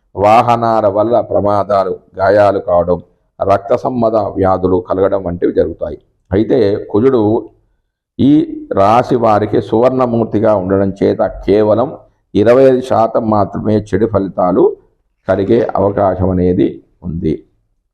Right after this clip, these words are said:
దాని తర్వాత బుధుడు యొక్క ఫలితాలు. కర్కాటక రాశి వారికి బుధుడు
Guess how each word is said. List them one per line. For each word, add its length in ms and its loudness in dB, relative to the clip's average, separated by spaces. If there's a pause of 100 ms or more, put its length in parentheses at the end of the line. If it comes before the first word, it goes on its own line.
(140)
దాని 240 -2
తర్వాత 720 0 (160)
బుధుడు 340 -2
యొక్క 300 0
ఫలితాలు. 500 -10 (1900)
కర్కాటక 440 4
రాశి 260 4
వారికి 360 0
బుధుడు 720 0